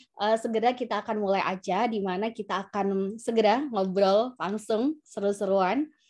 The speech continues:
eh, mendengarkan langsung general, general insight dan success stories dari narasumber kita yang luar biasa, Mas Dimas. Dan tentunya saya juga nggak lupa untuk menyapa terlebih dahulu kepada narasumber kita yang luar biasa pada sore hari ini. Mas Dimas.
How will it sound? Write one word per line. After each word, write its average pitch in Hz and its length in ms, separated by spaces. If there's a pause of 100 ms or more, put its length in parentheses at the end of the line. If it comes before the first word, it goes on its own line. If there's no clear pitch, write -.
(380)
eh, 202 120
mendengarkan 208 560
langsung 208 480
general, 190 480
general 190 480
insight 196 480
dan 185 240
success 185 480
stories 185 320
dari 180 240
narasumber 180 480
kita 170 320
yang 170 160
luar 170 240
biasa, 170 560
Mas 190 240
Dimas. 180 480 (400)
Dan 233 160
tentunya 233 400
saya 254 240
juga 220 320
nggak 220 400
lupa 277 400 (240)
untuk 233 320
menyapa 277 400
terlebih 214 320
dahulu 202 640
kepada 185 320
narasumber 185 480
kita 185 320
yang 175 80
luar 175 160
biasa 170 240
pada 165 160
sore 170 160
hari 165 240
ini. 156 100 (380)
Mas 226 160
Dimas. 247 400